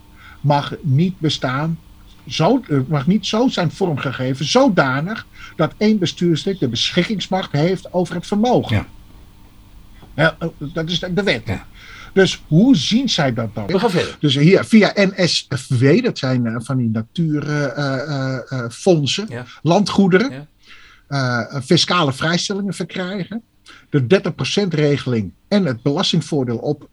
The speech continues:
Speaker 1: inkomen uit vermogen.
Speaker 2: Ja, wacht even hoor.
Speaker 1: Nou ja.
Speaker 2: Maar je, je, ik bedoel, je zegt ook meteen, eh,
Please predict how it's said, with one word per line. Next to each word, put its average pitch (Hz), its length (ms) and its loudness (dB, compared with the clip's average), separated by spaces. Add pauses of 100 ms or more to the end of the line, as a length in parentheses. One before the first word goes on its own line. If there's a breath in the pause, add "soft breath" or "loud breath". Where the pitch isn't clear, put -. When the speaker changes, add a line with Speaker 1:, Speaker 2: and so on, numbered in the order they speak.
Speaker 1:
inkomen 160 540 2
uit 120 200 -2
vermogen. 147 640 -2
Speaker 2:
Ja, 151 120 -6
wacht 185 200 -6
even 156 220 -4
hoor. 170 100 -2
Speaker 1:
Nou 160 120 -4
ja. 160 60 -4
Speaker 2:
Maar 165 80 -2
je, 165 200 -2
je, 156 260 0
ik 151 80 -10
bedoel, 156 200 0
je 139 220 -6
zegt - 260 -6
ook 151 120 -6
meteen, 156 320 -2
eh, 135 120 -4